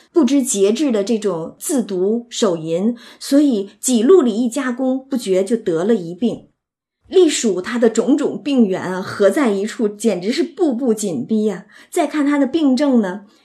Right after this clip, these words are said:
是心内发膨胀，口中无滋味，脚下如眠，眼中如醉，黑夜坐烧，白昼长卷，下逆流经，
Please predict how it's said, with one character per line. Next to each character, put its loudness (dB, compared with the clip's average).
是 -2
心 0
内 2
发 -8
膨 -10
胀， -6
口 -2
中 0
无 -4
滋 -6
味， -6
脚 -2
下 -6
如 0
眠， 0
眼 -4
中 -4
如 -6
醉， -6
黑 0
夜 2
坐 -4
烧， -6
白 -12
昼 -4
长 -10
卷， -8
下 -4
逆 2
流 0
经， -4